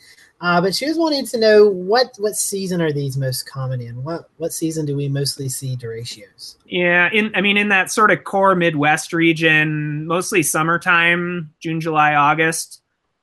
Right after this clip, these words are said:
Speaker 2: Um, you know, Southern Plains would probably be, a, or the Southeast would, would be a bit, probably a little earlier in the year there, but, but yeah, often that, you know, that pattern builds in where it's getting pretty,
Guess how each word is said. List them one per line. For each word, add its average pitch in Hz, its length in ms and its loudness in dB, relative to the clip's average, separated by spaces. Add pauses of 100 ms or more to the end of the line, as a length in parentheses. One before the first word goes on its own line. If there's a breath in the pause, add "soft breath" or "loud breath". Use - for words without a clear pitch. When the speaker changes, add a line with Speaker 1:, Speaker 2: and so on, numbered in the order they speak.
(100)
Speaker 2:
Um, 127 880 0 (280)
you 143 140 -6
know, 131 140 -2
Southern 151 600 0
Plains 147 560 0
would 135 220 -4
probably 139 300 2
be, 135 160 -2
a, 135 100 -4
or 127 460 -6
the 120 80 -10
Southeast 139 720 0
would, 127 300 -8
would 131 180 -6
be 127 160 -2
a 123 80 -6
bit, 123 240 -4 (840)
probably 131 360 0
a 120 40 -2
little 127 340 -2
earlier 135 560 2
in 123 160 -2
the 120 120 -10
year 117 640 -2 (180)
there, 120 520 2
but, 117 300 -2 (120)
but 117 180 0
yeah, 123 240 2
often 151 380 4
that, 127 280 2 (100)
you 131 100 -6
know, 120 160 -2
that 120 240 -2
pattern 139 380 0
builds 123 260 -4
in 123 220 -6
where 117 180 -4
it's 113 180 -10
getting 120 380 -6
pretty, 135 400 -2